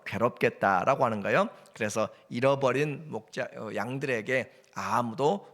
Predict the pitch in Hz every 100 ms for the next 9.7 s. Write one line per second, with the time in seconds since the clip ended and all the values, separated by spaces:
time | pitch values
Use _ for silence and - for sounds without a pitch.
0 | - - 113 117 123 - 147 135 117 -
1 | 127 - 107 123 120 - _ - 113 110
2 | 113 110 _ - 92 85 - _ - -
3 | - - - - - - - 175 151 123
4 | - 117 107 104 107 110 95 95 143 190
5 | - - 110 107 104 92 90 92 165 208
6 | - - 107 98 98 - 135 156 170 175
7 | 143 127 - 143 135 139 - - 131 117
8 | 107 92 73 - - 135 135 151 135 123
9 | 151 - 107 98 117 110 101